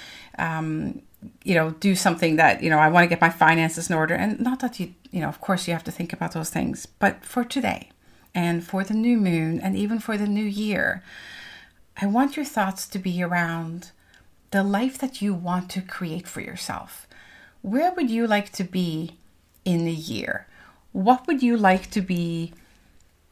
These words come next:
thinking to yourself, when you're sitting here a year from now, maybe listening to this podcast as I talk about th-, this winter solstice again, when you look back at the end of twenty twenty-three, what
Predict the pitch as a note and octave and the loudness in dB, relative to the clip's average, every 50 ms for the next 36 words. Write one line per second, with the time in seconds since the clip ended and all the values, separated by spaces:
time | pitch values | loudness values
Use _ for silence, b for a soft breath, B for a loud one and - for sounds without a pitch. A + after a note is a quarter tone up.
0 | _ _ _ _ _ _ - - - - C4+ C#4 C4+ - A#3+ G3+ F#3 F3+ F3+ - | _ _ _ _ _ _ -20 -10 -2 2 4 4 6 6 4 2 2 2 0 -2
1 | F#3 E3+ F3 - F#3+ E3+ E3 E3 E3 E3 - - _ _ - - F#3+ G3+ G#3+ A3+ | -4 -4 -2 0 2 4 4 4 4 2 -2 -14 _ _ -4 2 4 4 4 4
2 | A3 G3+ - - B3+ A#3+ A3 G3+ G3+ G3 G3 G3+ G3 G#3 B3 C#4+ D#4 D#4+ D#4+ - | 2 2 4 4 6 6 6 6 4 4 4 4 2 4 4 4 6 4 4 2
3 | - A3+ G3+ E3+ D#3+ D#3+ E3 F3+ G#3+ A3+ G3+ A3+ A#3+ B3+ C4 C4+ C4 - C#4+ C4+ | 4 4 4 6 6 6 6 6 6 4 4 4 4 4 6 4 4 4 4 2
4 | C4+ B3 C4 C#4 C4+ - - - G#3 F#3+ F#3 F#3+ - G3 G3 G3+ G3 F#3+ G3+ F#3 | 4 4 2 0 0 0 2 6 6 6 6 6 6 8 8 8 8 6 4 2
5 | F3 E3+ E3+ E3 - - - - G#3 - A3+ A3 A#3 A3+ A3+ A3+ A3+ - A#3 A3+ | 2 2 2 0 0 2 4 4 4 4 4 8 10 10 10 8 4 -2 -2 0
6 | A3 G#3+ - - G#3 G3+ - - - G3+ G#3 G#3 B3 A#3 - G3+ F#3 F#3 F#3 - | 0 0 0 0 0 0 0 2 2 4 4 4 2 2 4 4 4 4 4 0
7 | F#3 F#3 - F3+ F3 F3+ F3+ F3 F3 F3+ F#3 F3+ F3+ B B B B B B B | -4 -2 -2 0 4 6 8 8 8 6 2 -2 -4 B B B B B B B
8 | B B B B B _ - _ _ _ _ _ _ _ _ - A3 C4 C#4 D#4+ | B B B B B _ -20 _ _ _ _ _ _ _ _ 4 8 8 8 8
9 | G4 F4+ D#4+ C4+ - - - - B3+ C#4 C4+ A#3+ F#3 - - - - - - - | 8 4 0 0 -2 2 8 10 12 12 12 10 8 4 -2 -12 -20 -20 -20 -6
10 | - - G3+ F#3+ A#3 - - A3+ B3 C4+ C#4 C4 C#4 C4 - - - A#3+ A#3 A#3+ | 0 0 0 0 0 0 4 6 8 8 8 6 4 0 -2 0 0 2 2 2
11 | A#3 - A#3 A3 G#3+ G#3 G#3 - - - A#3 A3+ G#3 F#3+ F3 D#3+ E3 F3 b b | 0 0 0 0 0 0 -2 -2 -2 -2 0 0 2 0 0 -2 -4 -8 b b
12 | b b b b b b b b b - G3 F3+ F#3 G#3+ B3 B3+ B3 | b b b b b b b b b -10 -8 -4 -2 0 0 0 -2